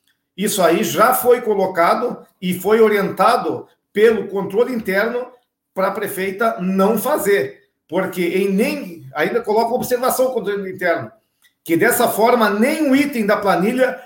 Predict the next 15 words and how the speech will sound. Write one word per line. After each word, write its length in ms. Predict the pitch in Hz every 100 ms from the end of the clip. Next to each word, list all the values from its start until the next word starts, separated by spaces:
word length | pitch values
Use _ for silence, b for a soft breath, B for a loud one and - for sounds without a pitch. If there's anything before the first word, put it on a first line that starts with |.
| B
atende 680 | 196 190 - 240 262 233 -
ao 180 | 202 208
interesse 640 | 202 196 190 220 220 220 -
público, 560 | 226 151 143 113 - -
entende, 680 | 160 - - 196 233 - -
a, 120 | 170
a, 720 | 170 165 156 139 131 127 - b b 143
atende 420 | 151 165 220 220
aos 100 | 208
interesses 540 | 220 190 196 226 220
da 100 | 226
administração 460 | 214 170 - 202 214
municipal, 680 | 214 - 226 208 190 - B B
e 80 | 185
sim 400 | - 220 254